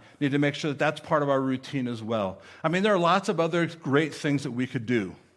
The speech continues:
but spending time in God's Word and spending time in prayer is essential. Like, we can't survive without those two things.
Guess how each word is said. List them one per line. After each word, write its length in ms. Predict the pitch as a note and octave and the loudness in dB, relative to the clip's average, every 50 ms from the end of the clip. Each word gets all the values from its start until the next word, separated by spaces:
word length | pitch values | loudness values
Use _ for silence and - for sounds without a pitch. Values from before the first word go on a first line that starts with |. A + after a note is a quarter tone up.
| _ _ _ _ _ - - - - _ | _ _ _ _ _ -20 -20 -20 -6 _
but 100 | - C#3 | -2 -2
spending 400 | - - - D#3+ D#3+ F3+ F#3+ G3 | -2 0 2 2 2 2 2 -2
time 340 | - - D#3 F#3 F3 F3 F3+ | -4 -2 -2 0 0 2 2
in 120 | F3 E3+ D#3 | 0 0 0
God's 280 | D#3+ D3+ D#3 D#3+ D3+ | 2 2 2 2 0
Word 420 | D3 C#3 B2+ A2+ G#2+ G#2 G2+ G#2 - - - - - - | 0 2 2 2 2 0 -2 -4 -10 -16 -20 -20 -8 -6
and 120 | C#3 C3 | -6 -6
spending 380 | - - - D#3+ D#3+ D#3+ D#3+ D3 | -4 0 0 0 0 0 -2 -4
time 320 | D3 - D#3+ C#3+ C#3 C3 | -4 -4 -2 -2 0 0
in 80 | C3 A#2+ | -2 -4
prayer 480 | A#2+ - - D3 B2+ A2+ G#2+ G#2 G2+ - - - - - - | -6 -4 -2 0 0 0 0 -2 -4 -8 -12 -20 -20 -12 -10
is 160 | A#2 A2 A2+ | -8 -8 -8
essential. 560 | A2+ - - A#2+ G#2+ G#2 F#2+ - G2+ E2+ D#2+ - _ _ - - _ - | -10 -8 -6 -6 -6 -6 -6 -10 -12 -14 -16 -20 _ _ -20 -20 _ -2
Like, 100 | C#3 A#2+ | -2 0
we 140 | C3 D3+ E3+ | 0 -2 -2
can't 440 | E3 - - - G3 F#3+ F#3+ D3 - | -2 -4 -2 0 0 0 0 -2 -8
survive 800 | - - F3+ D3+ C3+ B2 D3+ D3 A2+ F2+ E2 D2+ D#2+ - - - _ _ _ - - _ _ - | -8 -4 -4 -2 0 0 0 0 0 -2 -4 -8 -12 -16 -20 -20 _ _ _ -20 -20 _ _ -4
without 380 | A2+ B2 B2 B2+ B2+ B2+ - | -2 2 2 2 2 0 0
those 240 | A#2+ B2 A#2+ A2+ A2+ | -4 -4 -4 -4 -6
two 240 | - - - A#2+ G#2+ | -8 -6 -6 -4 -6
things. 640 | - - A2+ G2+ F2 E2+ D#2+ - - - - - | -4 -4 -4 -4 -4 -6 -10 -16 -20 -20 -20 -20